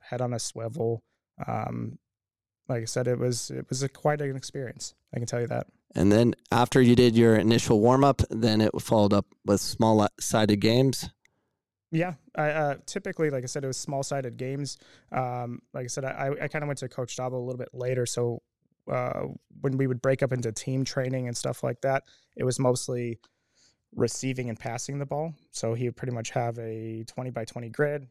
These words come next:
Speaker 1: He would split you up into three teams. You pass the ball, and you, it was two touches. If the ball bobbled, if you didn't hit it properly, if someone wasn't moving, you're out, next team's in.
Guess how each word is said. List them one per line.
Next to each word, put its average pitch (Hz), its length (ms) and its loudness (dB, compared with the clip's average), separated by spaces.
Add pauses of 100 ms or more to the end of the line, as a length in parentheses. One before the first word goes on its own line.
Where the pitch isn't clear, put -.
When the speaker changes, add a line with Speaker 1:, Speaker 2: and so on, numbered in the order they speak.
(120)
Speaker 1:
He 120 40 -10
would 117 80 -10
split 120 220 -2
you 117 80 0
up 113 100 -4
into 117 140 -4
three 123 260 -2
teams. 139 540 0 (300)
You - 100 -4
pass 131 300 -4
the 131 80 -8
ball, 123 380 -2 (300)
and 117 160 -4
you, 113 200 -12
it 123 140 -2
was 117 140 -4
two - 160 0
touches. 139 560 -2 (240)
If 123 80 -6
the 131 100 0
ball 131 400 2 (640)
bobbled, 131 420 0 (360)
if 131 180 -4
you 127 60 -2
didn't 131 180 -4
hit 143 160 -2
it - 120 -8
properly, 143 640 -2
if 127 100 -4
someone 135 260 -2
wasn't 127 280 -4
moving, 156 360 -6 (320)
you're 120 200 -4 (160)
out, 135 240 -2 (580)
next 127 300 -2
team's 123 280 -8
in. 113 220 -10